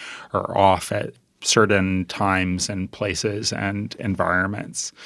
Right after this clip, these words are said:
And so there can either be changes in the D N A itself,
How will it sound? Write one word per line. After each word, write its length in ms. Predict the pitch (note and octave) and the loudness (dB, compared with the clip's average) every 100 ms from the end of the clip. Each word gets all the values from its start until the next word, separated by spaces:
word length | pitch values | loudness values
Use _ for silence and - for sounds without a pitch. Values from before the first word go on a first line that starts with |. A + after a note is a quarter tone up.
| - - | -14 -4
And 100 | B2+ | 0
so 220 | - A#2+ A2 | 4 6 8
there 160 | A2+ | 4
can 160 | - A2+ | 4 0
either 400 | C3+ C#3 F3+ E3 | 4 6 8 6
be 500 | A#2+ G#2 G2+ F#2+ F#2 - - - | 4 2 2 2 -2 -14 -18 -6
changes 640 | - C3 B2+ D#3+ D#3 C#3 | 0 4 6 6 6 6
in 120 | C3+ A2+ | 4 4
the 80 | |
D 240 | G2 G2+ G#2+ | 2 0 2
N 180 | A2 G#2 | 4 4
A 200 | G2+ F#2+ | 4 2
itself, 880 | - - - F#2 F2 F#2+ B2 - | 0 -2 4 4 4 2 -2 -8